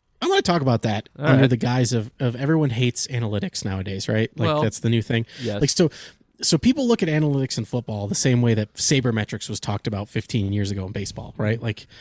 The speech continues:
Speaker 1: it's mom's basement. You don't play the game on a stat sheet, blah, blah, blah, blah, blah. But do you remember the, the Legion of Boom Seahawks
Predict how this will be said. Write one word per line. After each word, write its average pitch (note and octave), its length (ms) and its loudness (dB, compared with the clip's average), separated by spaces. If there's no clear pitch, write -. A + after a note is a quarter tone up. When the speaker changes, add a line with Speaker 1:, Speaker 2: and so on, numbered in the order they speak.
Speaker 1:
it's - 240 -2
mom's C3 280 4
basement. A#2+ 460 2
You A2 60 -2
don't B2 140 0
play A#2 120 0
the G#2+ 100 0
game G#2+ 240 0
on G#2 140 -2
a G2+ 160 -4
stat G#2+ 380 -6
sheet, G#2 200 -6
blah, A2 160 -6
blah, G#2+ 80 -2
blah, G#2 140 -2
blah, G#2 100 -4
blah. G#2+ 200 -2
But F3 140 2
do F#3+ 100 2
you D#4+ 80 6
remember A3+ 540 2
the, B2 340 2
the C3 160 0
Legion G3 380 2
of B2+ 100 2
Boom C3 200 4
Seahawks A#2 800 -4